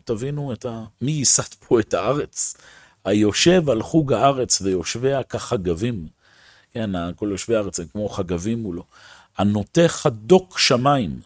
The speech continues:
ואימתכם כאוהל השבת. כן, כל השמיים, הכל זה, אה, דוק, זה משהו מבחינתו דק, משהו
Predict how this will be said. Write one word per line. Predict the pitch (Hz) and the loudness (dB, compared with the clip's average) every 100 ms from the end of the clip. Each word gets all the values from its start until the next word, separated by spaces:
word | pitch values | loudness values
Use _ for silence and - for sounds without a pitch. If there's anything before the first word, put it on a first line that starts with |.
| _ | _
ואימתכם | - 98 101 101 - 110 - 151 | -6 -4 -2 -4 -4 -4 -4 -4
כאוהל | 131 104 120 120 | -2 0 0 0
השבת. | 92 - 117 107 65 - | -2 0 0 -2 -10 -14
כן, | - 113 98 | -10 -8 -8
כל | - 120 120 | -2 0 0
השמיים, | 107 98 95 107 110 131 113 101 | -2 -4 -6 -4 -4 -4 -4 -6
הכל | 98 - 139 | -6 -2 -2
זה, | 135 113 113 113 - - - - 98 90 90 | 0 -2 -2 -4 -14 -20 -20 -12 -10 -8 -4
אה, | 92 90 92 92 | -2 0 0 -2
דוק, | 90 143 - | 0 0 0
זה | 85 95 104 | -4 -2 -2
משהו | 123 156 - 156 143 127 123 | -4 -6 -4 -4 -2 -4 -6
מבחינתו | 117 113 - 139 120 - 160 | -4 -6 -6 -4 -4 -2 -2
דק, | 127 131 151 - - | 0 2 0 -2 -10
משהו | 123 - 151 143 147 | -8 -6 -6 -8 -8